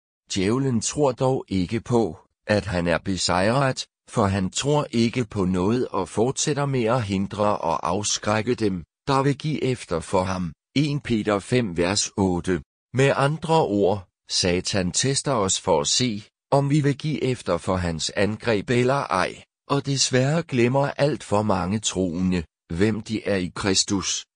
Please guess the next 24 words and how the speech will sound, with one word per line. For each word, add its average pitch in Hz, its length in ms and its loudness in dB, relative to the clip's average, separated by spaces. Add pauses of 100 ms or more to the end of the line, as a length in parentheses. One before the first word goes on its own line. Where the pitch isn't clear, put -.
(120)
og 127 160 4
at 123 120 0
Satan 120 540 0
er 113 200 2
en 113 240 -2
besejret 113 760 0
fjende, 104 420 0 (260)
og 127 160 0
de 147 100 -4
giver 139 300 0
efter 92 380 -4
for 92 220 0
ham. 92 280 -4 (480)
Vi 131 100 -2
må 104 220 0
dog 87 240 0
modstå 104 640 2 (120)
djævlen 123 540 0
og 123 220 4
ikke 131 260 -2
give - 280 -6
efter 113 360 -4
for 92 240 0
ham. 92 300 -4